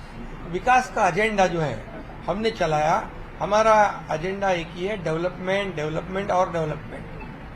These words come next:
और इसलिए मैं अभी कहा आपको, एक हिंदी में भी मैं कहता हूँ, पहले मैं सीएम मीन्स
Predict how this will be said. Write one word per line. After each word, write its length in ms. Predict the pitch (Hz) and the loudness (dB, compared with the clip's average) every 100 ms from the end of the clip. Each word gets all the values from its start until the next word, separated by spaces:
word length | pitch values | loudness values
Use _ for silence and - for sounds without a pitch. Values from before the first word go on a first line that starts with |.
| - - - - - - - | -16 -16 -14 -14 -14 -14 0
और 100 | 170 | 0
इसलिए 640 | 170 - 196 208 196 190 160 - - | 0 -6 -2 0 2 0 -4 -12 -6
मैं 160 | 165 175 | -2 0
अभी 180 | 165 185 | 0 0
कहा 240 | 165 175 | 2 4
आपको, 500 | 185 151 - 156 - - - - - - - | 4 0 -4 -6 -6 -12 -16 -16 -16 -10 -6
एक 200 | 170 - 135 | -6 -6 -8
हिंदी 280 | 156 196 | -6 -6
में 160 | 202 214 | -2 -2
भी 100 | 226 | -2
मैं 140 | 220 | -6
कहता 300 | - 156 156 | -6 -4 0
हूँ, 200 | 143 131 120 - - - - - | 0 0 -8 -14 -16 -16 -12 -2
पहले 220 | 196 220 | 0 0
मैं 220 | 220 226 | 0 0
सीएम 460 | - 196 233 247 240 - - | -2 -2 0 -2 -6 -10 -4
मीन्स 400 | 202 233 - | -2 -2 -4